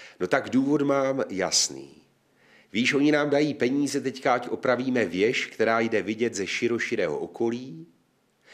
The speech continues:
a potom, až budeme potřebovat tu větší část opravy chrámu, tak nám řeknou, „Nic vám nedáme, vždyť to máte pěkné, to jde z dálky vidět, že to máte hezké.“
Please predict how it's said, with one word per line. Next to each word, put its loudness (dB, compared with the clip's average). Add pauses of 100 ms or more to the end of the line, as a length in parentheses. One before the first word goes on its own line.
(140)
a 0
potom, 2
až 0
budeme 4
potřebovat 0
tu -4
větší 0
část -2
opravy 0
chrámu, 0 (360)
tak 0
nám 2
řeknou, 0
„Nic -2
vám 0
nedáme, 2
vždyť -4
to -2
máte -2
pěkné, -4
to -6
jde 0
z -8
dálky -2
vidět, -6
že -8
to -10
máte -6
hezké.“ -8